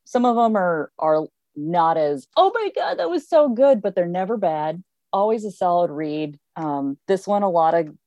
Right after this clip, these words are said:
good stuff happened. Fucking Tom Taylor can always make you feel shit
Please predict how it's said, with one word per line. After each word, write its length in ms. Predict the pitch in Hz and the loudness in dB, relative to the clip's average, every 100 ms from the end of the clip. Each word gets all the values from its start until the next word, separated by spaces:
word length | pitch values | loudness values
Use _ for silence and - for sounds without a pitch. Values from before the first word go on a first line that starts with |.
| _ | _
good 160 | 175 151 | -4 -2
stuff 240 | 170 160 | -2 -2
happened. 380 | 160 151 151 156 | -4 -6 -6 -8
Fucking 300 | - 190 202 | -8 -8 -8
Tom 260 | 196 190 185 | -6 -6 -6
Taylor 480 | 175 160 160 170 - | -4 -2 -2 -2 -4
can 100 | 156 | -6
always 320 | 147 156 160 | -6 -6 -8
make 200 | 165 - | -10 -8
you 60 | 170 | -10
feel 300 | - 165 170 | -4 -2 -2
shit 400 | - 160 151 | -4 -2 -2